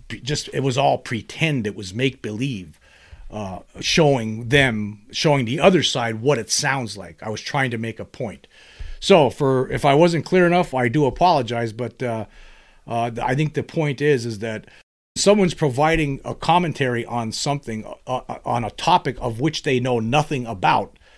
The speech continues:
Uh, that's what it sounds like. And that's what it sounds like to me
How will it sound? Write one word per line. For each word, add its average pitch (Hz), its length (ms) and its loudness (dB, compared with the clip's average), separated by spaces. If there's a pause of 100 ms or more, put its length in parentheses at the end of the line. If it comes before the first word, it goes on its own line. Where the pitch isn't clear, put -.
(300)
Uh, 120 220 -8 (100)
that's 156 200 2
what 147 100 0
it 117 60 -6
sounds 147 400 -2
like. - 200 -16
And 123 120 -6
that's 156 220 2
what 156 120 -2
it - 80 -4
sounds 147 340 -2
like 131 200 -4
to 123 120 -6
me 131 420 2